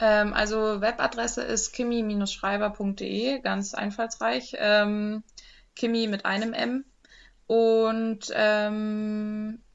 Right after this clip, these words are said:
ja, Instagram Kimi Schreiber zusammengeschrieben.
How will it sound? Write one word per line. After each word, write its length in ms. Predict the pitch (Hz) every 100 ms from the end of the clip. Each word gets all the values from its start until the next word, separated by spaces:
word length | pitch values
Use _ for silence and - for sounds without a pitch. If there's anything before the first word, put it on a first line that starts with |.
| - - _
ja, 280 | 214 196 196
Instagram 720 | 208 202 208 196 196 190 196
Kimi 320 | - 208 202
Schreiber 500 | 196 - 185 190 202
zusammengeschrieben. 1120 | 202 196 190 190 196 202 - 202 196 190 190